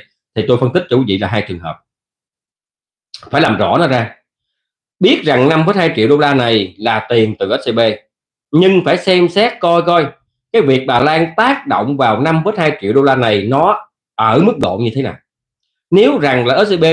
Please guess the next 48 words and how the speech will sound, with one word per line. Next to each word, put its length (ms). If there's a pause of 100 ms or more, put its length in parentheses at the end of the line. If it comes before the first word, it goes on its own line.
(140)
tự 240
lấy 200
ra 260
để 180
đưa 260
hối 200
lộ, 280 (1080)
câu 240
chuyện 160
nó 100
khác. 240 (540)
Là 280
cái 80
đó 200
là 160
tiền 200
S 80
C 40
B 40 (180)
nhưng 220
mà 100
nó 120
là 100
tang 320
vật 200
vụ 120
án 200
và 100
S 100
C 20
B 60 (120)
tự 140
lấy 200
ra 200
để 380
đưa 180 (100)
cho 360 (560)
chỗ 240
của 440 (760)
bà 100
Nhàn, 360 (320)
thì 180
cái 120
đó 140
là 120
S 100
C 20
B 60